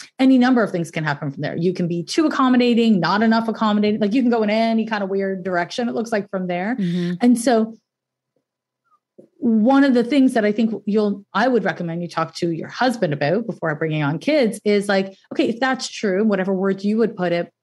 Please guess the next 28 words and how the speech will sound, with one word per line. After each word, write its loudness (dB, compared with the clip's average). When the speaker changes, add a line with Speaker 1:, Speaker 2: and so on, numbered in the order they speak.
Speaker 1:
can 4
you 4
have, 0
like, 0
a, 2
like, -2
a -2
cacao, -4
like, -2
a -4
safe -2
word? -10
So 0
I 2
would 0
say 0
you 2
probably 0
need -2
some 0
sort 0
of -2
safe -4
word -6
when 4
you're 6
just 0
like, 0